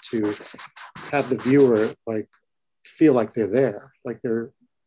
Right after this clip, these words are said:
they can almost sense it. Like I've heard people tell me or comment on the photos that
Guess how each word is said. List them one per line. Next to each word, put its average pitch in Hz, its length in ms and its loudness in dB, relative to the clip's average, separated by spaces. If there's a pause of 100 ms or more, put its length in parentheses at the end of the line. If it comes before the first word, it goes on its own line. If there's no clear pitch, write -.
(140)
they 120 60 -6
can 117 140 -10
almost 117 340 -6
sense 135 280 -4
it. 131 140 -10 (100)
Like 117 160 -6
I've 139 140 0
heard 143 260 2 (420)
people 135 280 -4 (100)
tell 120 220 -6
me 113 240 -4
or 127 100 -8
comment 127 420 -8
on 117 100 -8
the 113 80 -10
photos 139 460 0 (500)
that 127 240 0